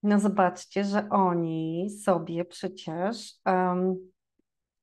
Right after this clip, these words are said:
rządzą w tych małych firmiczkach, w tych malutkich, które są tak naprawdę pod BlackRockiem i Vanguardem. A kto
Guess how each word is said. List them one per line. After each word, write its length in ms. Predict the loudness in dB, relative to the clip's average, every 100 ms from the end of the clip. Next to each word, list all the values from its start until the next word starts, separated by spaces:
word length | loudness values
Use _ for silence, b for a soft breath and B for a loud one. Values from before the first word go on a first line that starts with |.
| _ _
rządzą 520 | -2 2 2 2 -2
w 140 | -4 -4
tych 240 | -6 -6 -12
małych 400 | -14 -8 -8 -6
firmiczkach, 1200 | 0 0 2 4 6 6 2 -2 -8 -8 -6 -10
w 40 | -16
tych 120 | -20 -4
malutkich, 920 | 0 0 -2 -8 -6 -2 0 0 -2 -6 -20
które 480 | -20 _ 0 2 2
są 520 | 0 0 4 4 2
tak 100 | 0
naprawdę 520 | 0 0 2 0 0 -4
pod 400 | 2 2 2 2
BlackRockiem 640 | 2 2 -2 -6 -6 -4
i 100 | -2
Vanguardem. 1000 | 0 2 4 4 2 -2 -6 -6 -12 -16 _ _ b b _ _ 0
A 100 | 0
kto 460 | 0 -16 _ -10